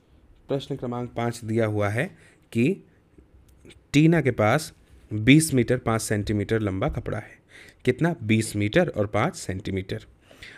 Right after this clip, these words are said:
उसमें से उसने एक पर्दा बनाने के लिए चार मीटर पचास सेंटीमीटर का कपड़ा काट लिया। ठीक है, कुल कपड़ा था बीस मीटर पाँच सेंटीमीटर का, उसमें से चार मीटर पचास सेंटीमीटर कपड़ा अलग हो गया। तो अब टीना के पास कितना लंबा कपड़ा बचा है? ठीक है, ये हमें बताना है।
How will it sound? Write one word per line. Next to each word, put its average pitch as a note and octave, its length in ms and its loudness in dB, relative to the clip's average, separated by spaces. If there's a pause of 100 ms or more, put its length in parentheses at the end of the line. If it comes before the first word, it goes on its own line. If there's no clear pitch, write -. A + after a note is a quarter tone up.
(120)
उसमें F#3 300 4
से F#3 120 2
उसने E3+ 260 0
एक D3+ 260 -2
पर्दा A#2 260 0
बनाने G2+ 360 -2
के A#2 120 -4
लिए A2 220 -2
चार D#3 340 2
मीटर C3 240 0
पचास A2 360 -4
सेंटीमीटर G2 460 -6
का C#3+ 120 -4
कपड़ा - 280 -2
काट - 280 -4
लिया। - 140 -10 (100)
ठीक B2+ 200 4
है, B2 100 -2 (560)
कुल C3 120 6
कपड़ा A2 260 2
था A2+ 120 -2
बीस G#2+ 260 -2
मीटर A2+ 180 0
पाँच G#2 200 -2
सेंटीमीटर B2+ 520 0
का, G3+ 280 4 (320)
उसमें D3+ 240 4
से D#3 60 0
चार D3+ 220 6
मीटर D3 220 4
पचास A#2+ 300 4
सेंटीमीटर G#2 440 0
कपड़ा G2+ 260 -4 (200)
अलग A2+ 220 8
हो C3+ 140 8
गया। D3 200 6 (380)
तो - 120 -2
अब E3+ 220 6
टीना C3+ 320 4
के A#2 120 2
पास A2+ 320 -2
कितना C3 340 0
लंबा G2 300 0
कपड़ा G2 260 -4
बचा F#2+ 280 -6
है? - 160 -16 (160)
ठीक A2 240 0
है, C3 200 -12
ये C3 120 2
हमें A2 200 -2
बताना A#2 340 -6
है। - 160 -20